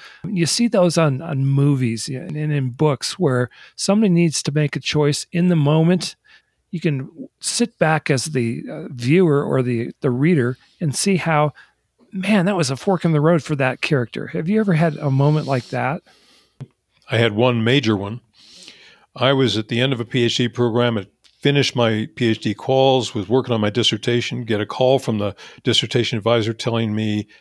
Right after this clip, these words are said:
Speaker 2: that the committee we'd assembled wasn't happy with the direction of my dissertation. And I said, "What do you recommend?" "I recommend you trash it and start over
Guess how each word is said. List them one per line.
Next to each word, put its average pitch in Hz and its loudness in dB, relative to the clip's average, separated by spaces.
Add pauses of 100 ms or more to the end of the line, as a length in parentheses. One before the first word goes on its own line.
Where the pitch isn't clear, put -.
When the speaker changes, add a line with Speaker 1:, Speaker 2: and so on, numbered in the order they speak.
(240)
Speaker 2:
that 113 -14 (140)
the 117 -6
committee 123 2
we'd 101 0
assembled 104 -2 (360)
wasn't 117 2
happy 120 2
with 110 0
the 101 -6
direction 113 2
of 107 -2
my 110 0
dissertation. 107 -2 (120)
And 104 -2
I 107 -4
said, 110 0
"What 113 0
do 131 2
you 117 4
recommend?" 120 0 (320)
"I - 0
recommend 117 0
you 98 -2
trash 123 -2
it - -4
and 98 -6
start 113 0 (160)
over 101 -2